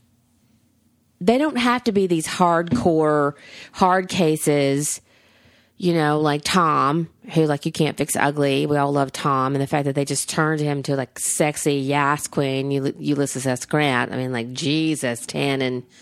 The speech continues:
Jonathan are magicians. And sweet old Tom got married to his Abby and all that kind of stuff. And yay, holla. I think what, <clears throat> there was just some lackluster dudes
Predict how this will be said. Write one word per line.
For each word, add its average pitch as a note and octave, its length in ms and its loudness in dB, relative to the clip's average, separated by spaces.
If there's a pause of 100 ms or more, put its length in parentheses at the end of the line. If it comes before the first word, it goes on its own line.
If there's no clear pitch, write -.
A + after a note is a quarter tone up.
(480)
Jonathan D3 540 0
are C3+ 100 0
magicians. D3 920 0 (480)
And E3+ 100 -4
sweet G3 380 2
old C#3+ 220 2
Tom D3+ 380 0
got D3+ 220 -2
married D3 440 0
to D#3+ 60 0
his D3 360 -4
Abby D3+ 440 0
and D#3+ 80 0
all D3+ 140 0
that D3+ 160 -2
kind D3+ 220 -2
of D3 60 -4
stuff. D#3 380 0
And B3 140 0
yay, F#4+ 500 0
holla. E3+ 420 -2 (680)
I G3+ 80 -4
think F4 300 -4
what, G#3 540 0
<clears throat> - 100 -20 (1500)
there B3 100 2
was C4+ 120 2
just E4 140 -2
some D#4 180 2
lackluster G3+ 1080 0
dudes D3 1080 0